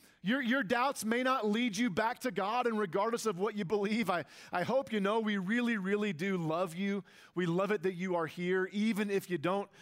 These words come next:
uh, ever agree exactly what we do about God. We, we love you, and, and here's where I'm coming from in this series. This is always in the back of my mind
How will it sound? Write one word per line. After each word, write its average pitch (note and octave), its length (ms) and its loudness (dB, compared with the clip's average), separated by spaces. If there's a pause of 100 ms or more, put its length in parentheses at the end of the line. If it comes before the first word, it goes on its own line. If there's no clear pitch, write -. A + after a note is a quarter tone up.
(120)
uh, D3+ 200 -4
ever A3 380 2
agree D3+ 420 -2 (200)
exactly E3+ 580 -2
what D#3+ 220 -2
we E3 160 -2
do D3+ 320 0 (220)
about D3 400 -4
God. D3 320 -2
We, D3+ 260 -2 (240)
we D3+ 100 0
love D3 360 -2
you, D3 400 0
and, C3+ 120 -4
and D3+ 160 -8
here's C4 300 -6
where A3+ 140 -4
I'm D#3+ 100 -4
coming D#3 400 -4
from C3 440 -4 (360)
in D#3+ 180 -2
this D3 260 -2
series. C#3+ 480 -2
This A3+ 140 -2
is G#3+ 120 -2
always A3+ 380 0
in G#3 120 -2
the F3 80 0
back E3+ 260 -2
of F#3+ 100 -2
my D#3+ 180 -2
mind E3 440 -2